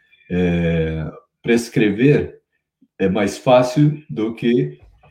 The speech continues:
não, é, desprescrever, se é assim que a gente pode falar, né? Quer dizer, te-, retirar a, a, a prescrição. E é assim: alguns retiram abruptamente,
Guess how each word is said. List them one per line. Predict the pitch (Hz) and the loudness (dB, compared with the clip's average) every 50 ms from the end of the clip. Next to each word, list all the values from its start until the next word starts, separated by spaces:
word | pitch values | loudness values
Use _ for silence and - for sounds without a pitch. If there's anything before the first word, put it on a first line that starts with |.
| _ _ _ _ - | _ _ _ _ -10
não, | 156 113 113 117 120 131 135 - - - | -4 -2 0 2 2 2 0 -4 -4 -2
é, | 107 104 98 98 95 | 0 2 4 4 2
desprescrever, | 92 98 113 139 147 147 147 - - _ - 131 131 127 - - - 123 113 104 95 90 107 113 104 - | 2 2 4 4 4 4 2 0 -6 _ 0 0 0 0 -2 -4 -4 -2 0 0 0 0 0 0 -2 -2
se | - - - 98 | -6 -10 -10 -10
é | 92 | -10
assim | 92 - - 101 95 | -10 -10 -10 -10 -10
que | - - 90 | -10 -10 -10
a | |
gente | 87 92 87 - | -8 -8 -8 -10
pode | - - 90 85 82 _ | -12 -12 -12 -12 -12 _
falar, | - 82 92 104 104 92 | -12 -10 -8 -6 -4 -4
né? | 90 101 113 117 165 - | -2 -2 -4 -4 -6 -8
Quer | - | -8
dizer, | 80 87 92 87 - - | -6 -4 -4 -4 -4 -6
te-, | - 147 131 120 101 - - | -6 -6 -6 -6 -6 -8 -6
retirar | 92 104 117 120 - - 104 95 113 120 107 90 90 | -4 -2 -2 -2 -2 -2 0 2 4 4 4 4 2
a, | 90 - 82 92 90 87 - | 0 -2 -4 -4 -6 -6 -6
a, | - 101 | -6 -8
a | 95 | -8
prescrição. | 78 - 113 104 104 - - - 98 92 - - - 110 95 85 82 78 - _ _ _ _ _ _ _ _ _ _ _ _ _ _ _ _ _ _ _ _ _ - | -6 -4 -4 -4 -4 -6 -6 -6 -6 -6 -6 -6 -6 -4 -2 -2 -4 -6 -10 _ _ _ _ _ _ _ _ _ _ _ _ _ _ _ _ _ _ _ _ _ -4
E | 104 107 107 | 0 4 4
é | 113 117 | 4 6
assim: | 139 147 147 - 170 170 143 92 76 - _ _ _ _ _ _ _ _ _ _ - | 4 4 2 4 4 4 4 2 0 -4 _ _ _ _ _ _ _ _ _ _ -2
alguns | 117 117 117 117 120 127 143 147 147 | 2 2 2 2 4 4 4 4 4
retiram | - 170 170 147 - - 143 139 139 139 131 131 | 2 2 2 2 2 4 6 6 6 6 4 2
abruptamente, | 123 - 131 131 127 - - 156 156 151 139 127 117 104 - - - - | 0 -2 -2 -4 -4 -2 0 0 2 2 2 2 0 -2 -4 -8 -14 -20